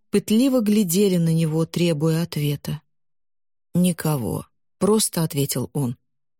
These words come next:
«Может, сестра, если ее муж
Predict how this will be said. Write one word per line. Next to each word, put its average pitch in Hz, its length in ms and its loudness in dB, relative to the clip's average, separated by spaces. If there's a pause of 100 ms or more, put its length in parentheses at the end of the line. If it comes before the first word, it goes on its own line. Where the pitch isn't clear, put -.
(120)
«Может, 202 360 0
сестра, 143 680 -4 (600)
если 160 400 0
ее 160 320 2
муж 165 340 0